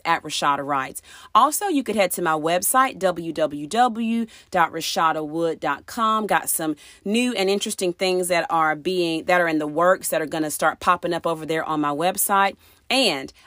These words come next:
I also have some books on Amazon. I'm an author of several books, and my newest book is called Prayer Plans.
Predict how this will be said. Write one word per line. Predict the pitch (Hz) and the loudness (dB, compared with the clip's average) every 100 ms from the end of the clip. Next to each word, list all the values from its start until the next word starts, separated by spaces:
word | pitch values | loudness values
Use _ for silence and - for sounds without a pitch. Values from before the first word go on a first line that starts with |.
| - | 0
I | 180 | 2
also | 196 285 302 269 | 4 4 2 -4
have | 226 208 185 180 185 | -2 2 4 2 0
some | - 254 | -2 -2
books | 202 277 - - - | 2 4 2 -2 -4
on | 175 | -4
Amazon. | - 170 160 143 143 135 - - - | -4 -4 -4 -6 -6 -8 -12 -20 -6
I'm | - 180 | 0 2
an | |
author | 170 208 254 269 | 6 4 4 -2
of | 180 | -2
several | - 190 175 160 | 0 0 0 -2
books, | 170 196 - | 0 -2 -2
and | 190 190 | -4 -2
my | 190 | -2
newest | 190 220 269 262 - | -2 -2 0 -2 0
book | 180 - | -2 -2
is | 160 | -6
called | - - 170 165 170 - | -10 -2 0 0 -2 -10
Prayer | - - 185 180 | -18 -10 -6 -6
Plans. | - - 151 139 143 | -6 -8 -6 -4 -6